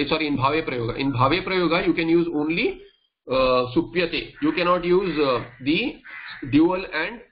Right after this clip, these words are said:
plural forms. You cannot use the Madhyama Purusha or Uttama Purusha. It will always be Supyate. So if Ramena Supyate or sleeping is done by me, Uttama Purusha, then also the, this Karta me, I will go in third case.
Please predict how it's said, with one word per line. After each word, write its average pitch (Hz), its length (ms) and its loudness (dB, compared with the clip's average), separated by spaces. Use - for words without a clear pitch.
plural 165 340 2
forms. 156 360 -2
You 156 160 0
cannot 170 300 -2
use 165 320 4
the 202 100 -6
Madhyama 165 520 -2
Purusha 170 560 0
or 151 340 -2
Uttama 170 360 2
Purusha. 123 440 -4
It 139 80 -2
will 170 140 4
always 160 580 2
be 180 360 -6
Supyate. 143 500 -2
So 160 120 2
if 175 120 2
Ramena 156 580 2
Supyate 180 680 -2
or 180 300 -2
sleeping 160 340 0
is 185 120 -2
done 180 160 0
by 180 120 2
me, 165 280 2
Uttama 175 420 -2
Purusha, 147 500 -2
then 165 200 2
also 196 500 2
the, 170 200 0
this 151 220 -2
Karta 151 400 0
me, 190 340 -2
I 147 140 -2
will 170 180 0
go 156 120 2
in 240 220 -2
third 143 280 0
case. 117 160 -4